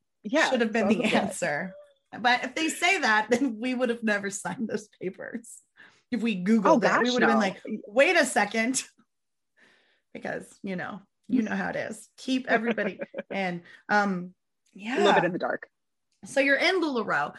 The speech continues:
Speaker 2: Tell me about being in LuLaRoe. Not that I don't know, but, like, I just,
Speaker 1: Yes.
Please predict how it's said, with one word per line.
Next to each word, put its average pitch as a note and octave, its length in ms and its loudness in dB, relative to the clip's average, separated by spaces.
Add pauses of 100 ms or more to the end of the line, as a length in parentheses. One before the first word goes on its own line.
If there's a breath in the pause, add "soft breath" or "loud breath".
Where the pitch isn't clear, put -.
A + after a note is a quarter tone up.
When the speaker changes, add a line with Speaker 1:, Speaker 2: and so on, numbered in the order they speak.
(240 loud breath)
Speaker 2:
Tell C#4+ 200 0
me F#4 120 -2
about - 440 0
being A3+ 340 0
in G3 300 -4
LuLaRoe. F3+ 460 -2
Not B3+ 200 0
that B3 100 0
I G#3 80 0
don't F#3 340 -2
know, F3 440 -2
but, A3+ 160 6
like, A#3+ 240 2
I A#3 80 0
just, A3 100 -2
Speaker 1:
Yes. - 360 6